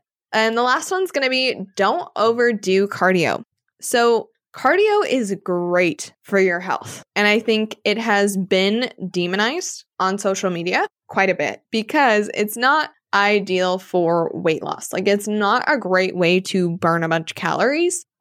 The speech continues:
While there is benefit to doing cardio, I would keep it to one to two sessions of your training every week. You know, throw in some kind of high intensity interval training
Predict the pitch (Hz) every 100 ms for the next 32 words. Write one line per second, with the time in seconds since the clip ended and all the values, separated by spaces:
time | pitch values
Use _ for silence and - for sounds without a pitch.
0 | _ 202 202 208 202 208 - 180 202 233
1 | 220 202 170 165 202 - 226 - - -
2 | - - 180 170 156 185 214 208 233 262
3 | 269 285 - 214 247 254 330 311 294 -
4 | 247 226 208 190 190 214 226 - 208 202
5 | 175 185 196 190 247 - - 196 196 196
6 | - 180 170 170 240 - _ 190 190 175
7 | 170 165 262 - - 180 165 180 190 196
8 | 202 208 214 226 233 220 214 196 185 190
9 | 202 214 190 196 185 185 185 - 190 190
10 | 185 185 190 196 175 175 196